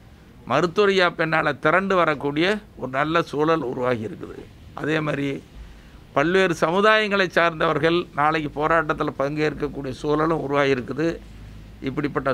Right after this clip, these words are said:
சூழலை பார்த்து அரசு இனியும் காலந்தாழ்த்தக்கூடாது. அப்படி காலந்தாழ்த்தினா அது வேறு விதமான நடவடிக்கையா அமையுங்கிறதையும் இந்த நேரத்துல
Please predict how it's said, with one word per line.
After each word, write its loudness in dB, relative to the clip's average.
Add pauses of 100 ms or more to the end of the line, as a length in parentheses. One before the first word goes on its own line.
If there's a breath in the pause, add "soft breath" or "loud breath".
(100)
சூழலை 4 (140)
பார்த்து 0 (680)
அரசு 2 (120)
இனியும் -4
காலந்தாழ்த்தக்கூடாது. 0
அப்படி -6 (120)
காலந்தாழ்த்தினா 0 (560 loud breath)
அது -4 (120)
வேறு 6
விதமான 2
நடவடிக்கையா -2 (440)
அமையுங்கிறதையும் -2 (140)
இந்த -10
நேரத்துல -4